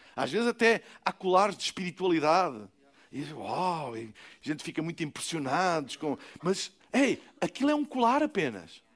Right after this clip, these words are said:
Não está no coração, porque não vive com ele.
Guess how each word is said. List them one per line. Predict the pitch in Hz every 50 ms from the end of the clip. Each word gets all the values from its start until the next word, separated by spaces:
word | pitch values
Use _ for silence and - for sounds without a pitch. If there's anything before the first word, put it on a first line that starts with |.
| _ _ _ _ _ _ _ _ _ _ _ _
Não | 139 196 240
está | 226 233 247 262 285
no | 302 294
coração, | - 277 277 269 - - 285 285 311 311 254 - - - -
porque | - 302 302 302
não | 302 302 285
vive | 190 180 262 311 349 -
com | - - 330 320 302
ele. | 311 339 370 381 - 370 330 -